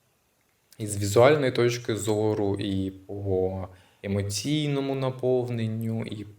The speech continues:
по символічному наповненню, і по культурному наповненню. Коротше, ем, при слові кіно і декаданс я відразу згадав,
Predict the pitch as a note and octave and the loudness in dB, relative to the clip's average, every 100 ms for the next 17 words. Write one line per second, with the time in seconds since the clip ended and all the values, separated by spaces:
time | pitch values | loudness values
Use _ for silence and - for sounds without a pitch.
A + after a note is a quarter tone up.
0 | - G2 G2 G2 F#2+ F#2+ - - _ - | -10 -4 -2 -2 -2 -4 -12 -20 _ -4
1 | A2+ G#2 G2 A2+ C#3+ C#3+ - C3 B2+ B2+ | 0 0 2 2 2 0 -2 -2 0 0
2 | B2 - B2+ B2 A#2+ A#2 A2+ A2+ A2+ G#2+ | -2 0 2 2 0 0 0 0 0 -2
3 | G#2+ G#2+ G#2+ - _ _ - G#2 G#2 G#2 | -4 -6 -14 -20 _ _ -6 -6 -6 -8
4 | G#2+ G#2+ G#2+ G#2 G#2 G2+ G2+ A#2 A#2 D3+ | 0 2 4 4 4 0 -2 -2 2 4
5 | E3 C#3 C3 C3 B2+ B2 B2 B2+ B2 B2 | 4 4 0 0 -2 -2 0 2 2 0
6 | A2+ A2 A2 A2+ A2+ A2+ A2+ - G#2+ A2+ | 0 -2 -2 -2 -2 -4 -6 -8 -4 -2
7 | - G#2+ G#2 G#2 - _ - A2 G#2+ G#2 | 0 2 2 -2 -18 _ -8 -4 -4 -4
8 | G#2 G#2 - _ _ _ _ _ _ _ | -6 -10 -18 _ _ _ _ _ _ _
9 | - A2 A2+ A2 G#2+ G#2+ G#2 G2+ G2+ - | -6 -4 -2 -2 -4 -4 -6 -6 -4 2
10 | G#2 G2+ G2 G#2+ G#2+ G2+ F#2+ G2 G#2+ A2 | 4 4 0 0 0 2 0 -2 0 2
11 | D#3+ F3+ - - G2+ A2+ G#2+ G#2 G2 G#2 | 2 0 -8 -8 -4 -2 -4 -6 -2 0
12 | A#2+ A#2 G2 F#2 F#2 G2+ G#2 G2+ | 0 -2 -4 -4 -2 2 2 2